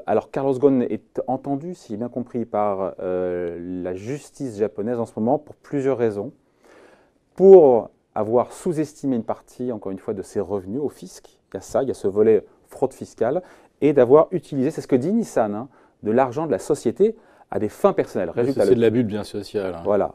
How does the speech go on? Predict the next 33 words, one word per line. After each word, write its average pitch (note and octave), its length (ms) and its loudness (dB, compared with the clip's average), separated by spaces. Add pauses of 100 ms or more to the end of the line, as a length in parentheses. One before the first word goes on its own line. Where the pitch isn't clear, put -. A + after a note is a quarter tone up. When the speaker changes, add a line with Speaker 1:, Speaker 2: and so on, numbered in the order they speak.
Speaker 1:
Résultat, B2 440 -2
donc, B2 180 -2
pour - 140 -12
ces G2+ 140 -4
deux A#2 120 -2
raisons-là, G#2+ 480 -2
le G2 100 0
titre - 300 -10
s'effondre D#3+ 480 2
aujourd'hui, B2+ 480 4 (300)
euh, G2 360 4
à - 60 -2
la A2 80 2
Bourse A2+ 240 -4
de A2 80 2
Paris. A2 320 0 (400)
Qu'est-ce - 140 -4
qu'on D#3 100 0
peut C3 100 0
dire ? A#2 140 4
On A#2+ 60 0
découvre D3+ 240 0
un C3+ 60 0
petit B2 120 -12
peu B2+ 120 -8
les A#2 100 -4
choses, F#2+ 320 -10
là. F2+ 200 -6
On, - 140 -8
on, A2 60 -10
c'est - 140 -18
quand A#2+ 120 -8
même B2 80 -8